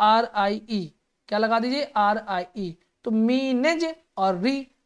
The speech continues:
मतलब कि जैसे गाँव, जैसे जानवरों को मैनेज किया जाता है ना, तो वो जगह कहलाती है मीनेजरी, ऐसे याद कर लीजिएगा, यानी कि वन्य पशुशाला।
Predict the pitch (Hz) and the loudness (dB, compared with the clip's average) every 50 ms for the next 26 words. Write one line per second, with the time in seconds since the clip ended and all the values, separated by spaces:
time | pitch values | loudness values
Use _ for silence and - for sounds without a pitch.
0 | _ _ _ 196 190 196 - 254 226 240 - 294 226 220 233 226 254 254 262 254 | _ _ _ -8 -8 -4 -4 -6 -4 -4 -6 -4 -2 -2 -2 0 2 0 0 -2
1 | 254 _ _ _ _ _ - 185 185 175 196 214 214 214 220 202 208 220 220 254 | -6 _ _ _ _ _ -18 -14 -6 -4 -2 -2 -2 -2 -2 -2 -4 -2 -2 -2
2 | 214 202 214 214 214 226 233 254 247 254 269 240 220 214 214 233 262 254 - - | 0 0 0 0 2 2 2 2 2 0 0 0 0 0 0 0 -2 -4 0 0
3 | 247 233 233 220 220 226 233 233 254 285 277 254 - _ _ _ 220 208 220 208 | 2 2 2 2 2 2 2 2 2 -2 -4 -6 -12 _ _ _ -4 -2 0 0
4 | 214 202 220 233 220 226 220 220 214 220 285 269 247 233 226 233 233 233 240 240 | 0 0 0 0 0 0 0 0 -2 -4 -6 -4 -2 -2 0 0 0 0 0 0
5 | 214 233 220 247 214 175 - _ - - 202 - 240 226 208 208 208 - 208 196 | 0 0 0 0 -2 -4 -8 _ -8 -8 -6 -2 0 0 0 -2 -2 -4 -6 -4
6 | 185 185 170 180 170 170 165 160 - _ _ _ _ 214 214 226 226 254 262 254 | -4 -6 -6 -6 -6 -8 -10 -12 -14 _ _ _ _ -2 0 0 0 -2 -2 -2
7 | 302 302 226 190 175 185 247 269 285 277 269 214 - 220 220 - 226 202 - 185 | -2 -2 -2 -2 0 0 0 0 0 -4 -4 -4 -4 -6 -4 -4 -6 -6 -6 -8
8 | 160 165 160 156 156 | -8 -8 -8 -10 -12